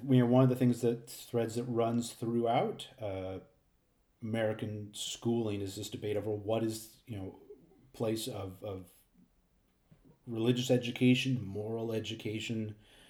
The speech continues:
sex education. I think these are all sort of part and parcel of, you know, debates that go back, uh, you know, go back to the, um, colonial era. In fact, there's, there, I found this interesting case, uh, sort of jumping backwards in time.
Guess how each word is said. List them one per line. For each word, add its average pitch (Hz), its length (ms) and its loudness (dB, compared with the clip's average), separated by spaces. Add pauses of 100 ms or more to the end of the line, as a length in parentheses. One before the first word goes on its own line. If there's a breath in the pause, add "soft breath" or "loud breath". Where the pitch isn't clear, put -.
(140 soft breath)
sex - 480 0
education. 110 580 0
I 110 40 -2
think 120 160 2
these 107 100 -6
are 104 60 -2
all 107 160 0
sort 107 180 -6
of - 100 -12
part 120 240 -6
and 101 100 -12
parcel 117 560 -2
of, 95 260 -6 (440 loud breath)
you 98 80 -10
know, 95 80 -6
debates 107 440 -4
that - 160 -8
go 107 180 -4
back, 101 400 -4 (380)
uh, 107 140 -14 (300)
you 131 80 -4
know, 92 180 -8 (280)
go 117 140 4
back 117 280 -2
to 123 160 2
the, 123 180 0 (540)
um, 113 480 -6 (340)
colonial 160 460 -2
era. 82 200 -8
In 87 80 -12
fact, 87 180 -12
there's, - 160 -10
there, 113 120 -6 (220)
I - 20 -8
found 135 240 0
this 131 140 -2
interesting 127 320 -2
case, 104 400 -6 (480 soft breath)
uh, 101 160 -6
sort 95 180 -8
of - 320 -18
jumping 117 240 0
backwards 117 420 2
in 95 100 -4
time. 98 340 -4